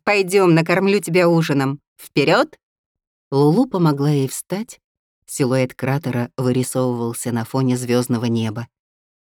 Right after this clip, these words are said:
Элис огляделась. Толп туристов как не бывало. Она взглянула на Дилана.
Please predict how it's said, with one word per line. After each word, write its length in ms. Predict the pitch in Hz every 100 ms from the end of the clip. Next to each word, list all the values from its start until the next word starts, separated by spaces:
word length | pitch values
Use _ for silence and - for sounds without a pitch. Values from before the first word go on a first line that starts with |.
| -
Элис 320 | 208 196 190
огляделась. 760 | 180 175 165 143 131 120 - - _ _ _ _ _ _ _ _ -
Толп 300 | 170 202 170
туристов 720 | - 135 143 202 - - 196 -
как 260 | 156 165
не 100 | 151
бывало. 500 | 139 127 120 110 120 _ _ _ _ _ _ _ -
Она 240 | 151 147
взглянула 640 | 147 131 135 135 151 151
на 140 | 143 139
Дилана. 520 | 123 226 120 117